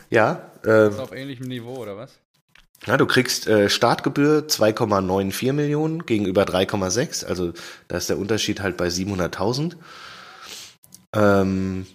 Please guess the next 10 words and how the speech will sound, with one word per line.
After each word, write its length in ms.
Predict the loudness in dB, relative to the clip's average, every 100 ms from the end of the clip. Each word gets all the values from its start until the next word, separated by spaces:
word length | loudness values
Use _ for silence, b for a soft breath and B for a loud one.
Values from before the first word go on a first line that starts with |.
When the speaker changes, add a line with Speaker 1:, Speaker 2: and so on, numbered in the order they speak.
| _ _ _ _ _ _
Speaker 1:
pro 240 | -8 0 0
Sieg 480 | 2 0 -2 -10 -4
kriegst 280 | -2 0
du 60 | 0
eine 120 | 2
halbe 200 | 4 4
Million 440 | 2 2 2 0 -2
statt 440 | 0 0 0 -10
sechshundertdreißigtausend. 1300 | -6 -4 -2 -2 -2 -2 -2 -2 -4 -4 -4 -10 -12 _ _ _ -6
Also 440 | -4 -2 -4 -8